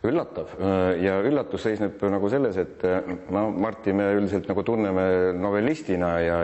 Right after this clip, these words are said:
ja draamakirjanikuna, et, et nüüd on võtnud kätte see romaani kirjutanud.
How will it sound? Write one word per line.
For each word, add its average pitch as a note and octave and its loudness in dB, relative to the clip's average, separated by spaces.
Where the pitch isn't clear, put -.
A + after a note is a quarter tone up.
ja E2+ 2
draamakirjanikuna, E2 -2
et, D#2+ -4
et - -6
nüüd F2 0
on F2 2
võtnud F2+ -4
kätte G2+ -2
see A#2 0
romaani D2+ -4
kirjutanud. D2 -8